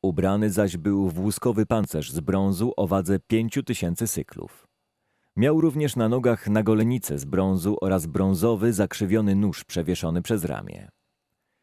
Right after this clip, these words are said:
Drzewce włóczni jego było jak wałt kacki, a jej grot ważył sześćset syklów żelaza.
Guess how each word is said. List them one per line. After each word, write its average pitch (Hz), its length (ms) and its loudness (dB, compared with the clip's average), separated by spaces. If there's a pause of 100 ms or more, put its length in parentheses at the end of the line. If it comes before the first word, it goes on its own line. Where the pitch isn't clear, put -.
(160)
Drzewce 87 520 0
włóczni 87 520 -2
jego 85 320 0
było 98 280 4
jak 95 220 2
wałt 98 320 -2
kacki, 78 520 -6 (300)
a 98 100 2
jej 101 240 4
grot 117 320 2
ważył 101 420 2
sześćset - 540 -2
syklów 90 440 -4
żelaza. 62 600 -4